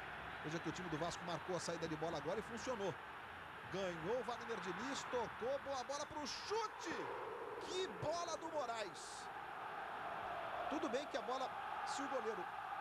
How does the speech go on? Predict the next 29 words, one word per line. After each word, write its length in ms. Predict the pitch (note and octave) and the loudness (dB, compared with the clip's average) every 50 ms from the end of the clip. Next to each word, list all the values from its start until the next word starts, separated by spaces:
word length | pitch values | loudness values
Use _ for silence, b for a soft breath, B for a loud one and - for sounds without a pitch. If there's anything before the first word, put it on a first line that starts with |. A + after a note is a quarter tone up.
| - - - - - - - - - D#3+ - - - - - - - - - - - - - - - - - F3 | -2 -2 -2 -2 -2 -2 -2 -2 -2 -2 -2 -2 -2 -2 -2 0 0 0 0 0 0 0 0 0 0 0 0 0
não 180 | G3 A#3+ C4+ C4 G#3 - - - - - - - | 2 2 2 2 0 -2 -4 -4 -4 -2 0 2
toca 320 | A3+ G#3+ F#3+ - - E3 D#3 | 2 2 2 2 0 0 2
nela, 240 | F3 G3 F3 C#3 B2 B2+ C#3 D3 | 2 2 2 2 0 -2 -2 -2
não 80 | C#3 C3+ | -2 -2
toca, 200 | - F#3+ F3+ - | 0 0 0 0
veja, 200 | C3 A#2+ G#2+ A#2 | -2 -2 0 0
ela, 160 | D3+ G3 G#3+ - - - - - - - - - - - | 0 0 0 -2 -4 -6 -6 -4 -4 -4 -4 -4 -2 0
talvez 300 | G#3 G3 E3 G#3 A3+ - | 0 0 2 0 0 0
se 100 | - G3 | -2 -2
fosse 260 | - E3+ D#3+ - - G#3+ | -2 0 0 0 0 0
no 60 | F3+ | 2
gol, 220 | D#3 F#3 A3+ C4 | 4 4 4 4
o, 540 | B3+ - - - - - - G3 F#3+ D3+ E3+ D#3+ D#3+ | 2 0 -2 -2 -2 0 0 0 0 0 0 0 0
o 40 | |
Fernando 280 | - G3 F3+ G#3+ A#3 G#3+ | 0 2 0 0 2 2
Henrique 260 | F3+ F3 G#3 - - | 0 0 0 0 0
tocasse 600 | - B3+ - - - A3 A#3+ A#3+ - - - B3 | 0 0 0 0 -2 -2 -2 -2 -2 -4 -6 -4
na 100 | B3 A#3 | -4 0
bola, 320 | F#3+ E3+ D#3+ D#3 C#3 B2 A2+ | 2 2 4 4 2 2 0
né? 160 | B2 C3+ C#3 - - - - - - - - - | -2 -4 -4 -4 -6 -6 -8 -8 -8 -8 -6 -4
Mas 140 | D#3+ D3+ D3 | -4 -4 -4
foi 120 | - G#3 A#3 | -2 -2 -2
um 80 | A3 | 0
chute 320 | E3 - - A#3+ B3+ - B3 | 0 0 0 0 0 0 0
do 120 | - A#3+ | 0 2
Moraes 340 | G#3+ F#3 D3+ D3 F3 G#3+ G3+ - | 2 2 2 2 2 0 0 -2
que 220 | - G#3 E3 A#2+ - - - - - - - - - - - - - - - - - - | -2 -2 -2 -2 -2 -4 -4 -4 -4 -4 -4 -6 -6 -6 -6 -6 -4 -4 -4 -4 -2 -2
bate 240 | - F#3 F#3 - F3+ | -2 -2 -2 -2 -2
muito 460 | D#3 D3+ D#3 F#3 B3+ C#4+ B3+ - G3 | 0 0 0 0 0 0 0 0 -2